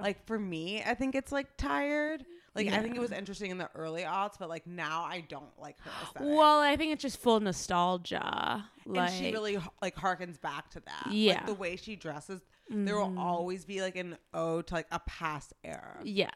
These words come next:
Speaker 2: it, uh, yeah, it
Speaker 1: So, yeah, she
Speaker 2: is.
Speaker 1: definitely
Speaker 2: Yeah.
Speaker 1: does ride the nostalgia train, but,
Speaker 2: It,
Speaker 1: like
Speaker 2: it's kind of funny 'cause, like, back in the prime of No Doubt, like,
Speaker 1: Yeah.
Speaker 2: she was the epitome of cool.
Speaker 1: Yeah.
Speaker 2: And now, like,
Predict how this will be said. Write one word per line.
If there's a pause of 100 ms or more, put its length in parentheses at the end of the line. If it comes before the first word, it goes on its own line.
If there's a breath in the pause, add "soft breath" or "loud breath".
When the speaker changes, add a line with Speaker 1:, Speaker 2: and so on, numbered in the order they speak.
(100)
Speaker 2:
it,
uh,
yeah,
it
Speaker 1:
So,
yeah,
she
Speaker 2:
is.
Speaker 1:
definitely
Speaker 2:
Yeah.
Speaker 1:
does
ride
the
nostalgia
train,
but,
Speaker 2:
It,
Speaker 1:
like
Speaker 2:
it's
kind
of
funny
'cause,
like, (460)
back
in
the
prime
of
No
Doubt,
like,
Speaker 1:
Yeah. (320)
Speaker 2:
she
was
the
epitome
of
cool.
Speaker 1:
Yeah. (1120)
Speaker 2:
And
now,
like,